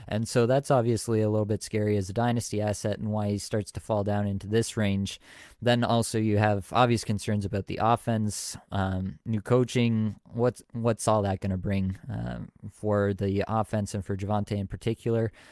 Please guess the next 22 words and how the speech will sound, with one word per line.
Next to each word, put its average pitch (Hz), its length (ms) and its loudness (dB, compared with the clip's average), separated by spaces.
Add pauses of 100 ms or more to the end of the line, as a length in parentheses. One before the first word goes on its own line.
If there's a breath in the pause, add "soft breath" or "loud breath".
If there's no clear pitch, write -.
(140)
I - 80 -2
do 139 160 4
think 147 300 -2
the 127 200 6
Broncos 117 440 2
are 107 60 0
still 117 200 0
committed 123 420 0
to 123 100 2
Javonte 117 440 0
Williams. 113 480 2
They 101 100 -2
want 110 220 0
him 117 80 0
to 117 120 -10
be 113 120 0
that 107 240 -2
guy. 107 240 0
They 101 120 0
spent 117 280 -2
second 113 300 -4
round, 107 340 -2